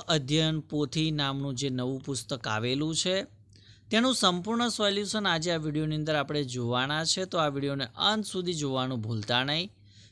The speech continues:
ચેનલ ઉપર જો પ્રથમ વખત આવેલા હો તો ચેનલને જરૂરથી સબસ્ક્રાઇબ કરી દેજો અને આ વીડિયોને તમારા અન્ય મિત્રો સુધી શેર કરી દેજો. તો આજે આપણે વાત કરીશું ધોરણ દસ, વિષય સામાજિક વિજ્ઞાન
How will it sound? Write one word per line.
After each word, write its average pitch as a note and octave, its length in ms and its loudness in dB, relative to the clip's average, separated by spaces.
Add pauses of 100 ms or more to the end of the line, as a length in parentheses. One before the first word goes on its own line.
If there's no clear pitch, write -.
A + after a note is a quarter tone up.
(120)
ચેનલ G#3 340 4
ઉપર G#3+ 200 0
જો G#3 100 -2
પ્રથમ E3+ 420 -2
વખત F3 300 -2
આવેલા F3 360 4
હો F3+ 160 -2
તો G3 140 -6
ચેનલને C#3+ 560 0
જરૂરથી C3 480 -2
સબસ્ક્રાઇબ C3+ 680 -2
કરી D#3+ 240 -2
દેજો F3 500 0 (220)
અને D#3+ 160 -2
આ F#3 220 0
વીડિયોને A3 400 0
તમારા E3+ 420 0
અન્ય C#3+ 200 -2
મિત્રો A#2+ 360 -6
સુધી A#2+ 380 -6 (220)
શેર A#2 360 -4
કરી F2 280 -10
દેજો. C#2+ 280 -14 (880)
તો - 80 -4
આજે G3 320 6
આપણે A3+ 220 2
વાત D#3 360 2
કરીશું G3 420 -2
ધોરણ C3+ 380 0
દસ, D#3+ 520 0 (400)
વિષય A3+ 560 2 (220)
સામાજિક D#3+ 640 2
વિજ્ઞાન F#3 540 -2